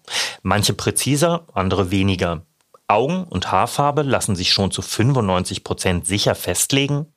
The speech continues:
Andere Details wie Locken, Körpergröße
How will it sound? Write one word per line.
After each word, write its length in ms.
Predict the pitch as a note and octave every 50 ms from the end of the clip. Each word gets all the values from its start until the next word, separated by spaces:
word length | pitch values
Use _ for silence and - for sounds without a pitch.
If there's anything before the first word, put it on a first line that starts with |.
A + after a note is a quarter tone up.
| _ _ _ _ _ -
Andere 340 | A#2+ C#3+ E3+ E3+ A#2+ G#2 E2+
Details 560 | F#2 F2 - - F#2 D#2+ D#2+ D#2+ - - -
wie 260 | - E2 D#2+ D#2+ - - -
Locken, 600 | F2+ F#2+ - - - - B2 A2+ A2+ A2+ - _
Körpergröße 960 | - - - G2+ G#2+ - - B2 G2+ - G2 G2+ G#2+ G#2 - - G#2+ G#2+ G#2